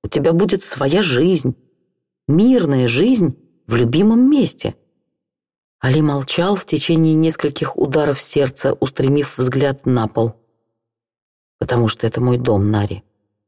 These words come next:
И я...» Он зажмурился, словно то, что он собирался сказать, причиняло ему физическую боль. «Не думаю, что смогу оставить его, пока правит мой отец».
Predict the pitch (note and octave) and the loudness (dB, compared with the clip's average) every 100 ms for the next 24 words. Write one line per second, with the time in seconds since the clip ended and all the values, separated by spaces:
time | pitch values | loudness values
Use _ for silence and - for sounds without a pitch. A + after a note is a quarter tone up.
0 | _ - A#2+ C3 B2+ B2 - _ _ _ | _ -6 -2 0 0 -2 -4 _ _ _
1 | _ _ _ _ _ C3 B2+ C3 B2+ C3+ | _ _ _ _ _ -2 0 0 -2 0
2 | D3+ F3 F#3+ F#3+ - F3+ - _ _ - | 0 2 0 -2 -4 -4 -4 _ _ -12
3 | - D3+ D3 D3 - - D3 - D3 C#3+ | -2 0 0 -2 -4 -4 -4 -2 -2 -2
4 | C#3 D3 D#3 C#3+ C3 C#3 C#3 E3+ - - | 0 0 -2 -4 -6 -4 -2 -2 -4 -12
5 | _ - C#3 - C#3 D#3+ D#3 C#3+ D3+ D3 | _ -4 -4 -2 0 2 0 2 0 0
6 | D#3 D3+ D#3 - - D3+ C#3+ C3+ A#2+ - | -2 -2 -2 -6 -2 0 0 2 0 0
7 | - _ _ _ _ _ _ _ _ B2 | -10 _ _ _ _ _ _ _ _ 0
8 | B2 B2 A#2 C3+ C#3+ D#3 E3 E3 - C#3 | 2 2 0 0 2 2 2 -2 -4 -2
9 | C3 B2+ B2+ A#2+ - A#2+ B2+ C#3+ - D#3+ | -2 0 2 0 -2 0 0 -2 -2 0
10 | E3 E3+ _ _ _ _ _ B2 - C3 | 0 -2 _ _ _ _ _ -6 -6 -4
11 | C3+ C3 C3 - C3 C3 B2 B2+ A2 - | -2 0 -2 -2 0 0 0 -2 -4 -6